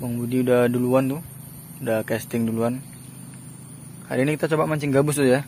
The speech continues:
Karena udah lama kita nggak casting spotnya untuk ini. Di parit-parit stackingan. Kita menggunakan umpan soft rock. Oke lah, kita coba aja. Semoga hari ini ada rezeki ya. Mantap.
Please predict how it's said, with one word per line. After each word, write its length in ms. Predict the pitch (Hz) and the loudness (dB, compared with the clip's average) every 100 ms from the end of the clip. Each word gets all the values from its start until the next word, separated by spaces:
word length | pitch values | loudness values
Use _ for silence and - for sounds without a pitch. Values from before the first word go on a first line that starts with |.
| - | -8
Karena 160 | - 131 | -4 0
udah 160 | 131 117 | 2 4
lama 320 | 117 123 120 | 4 4 0
kita 160 | 123 | 0
nggak 160 | 123 117 | 0 -2
casting 480 | 117 110 - 143 156 | -2 -6 -4 -4 -6
spotnya 480 | - - 120 131 131 | -6 -2 0 0 0
untuk 160 | 127 | -2
ini. 240 | 135 147 175 - - - - - - - - - | -4 -6 -8 -16 -20 -20 -20 -20 -20 -20 -18 -16
Di 240 | - 117 113 | -8 -6 -4
parit-parit 560 | 113 117 - 123 120 | -4 -4 -2 0 0
stackingan. 640 | - 120 - 127 131 156 - - - - - - - - - | -2 -2 -2 -2 -2 -6 -14 -18 -18 -18 -18 -18 -18 -18 -4
Kita 160 | 131 | 0
menggunakan 400 | 120 120 117 120 | 2 2 2 2
umpan 240 | 127 120 120 | 2 2 2
soft 320 | 127 120 123 | 2 0 2
rock. 80 | 156 - - - - - - - - - - - - - - - - - | -2 -4 -16 -18 -18 -18 -18 -18 -18 -18 -20 -20 -20 -20 -20 -20 -20 -8
Oke 160 | 156 | 0
lah, 160 | 180 165 | 0 0
kita 160 | 147 135 | -4 0
coba 240 | 123 123 120 | 2 4 4
aja. 160 | 143 | 2
Semoga 400 | 147 123 117 117 | 0 -2 2 2
hari 160 | 117 120 | 2 2
ini 80 | 120 | 2
ada 160 | 117 | 2
rezeki 320 | 113 110 - | 0 -2 -4
ya. 240 | 117 113 123 - - - - - - - - - - | -4 -4 -8 -18 -20 -20 -20 -20 -20 -20 -20 -20 -14
Mantap. 240 | 120 110 | -8 -6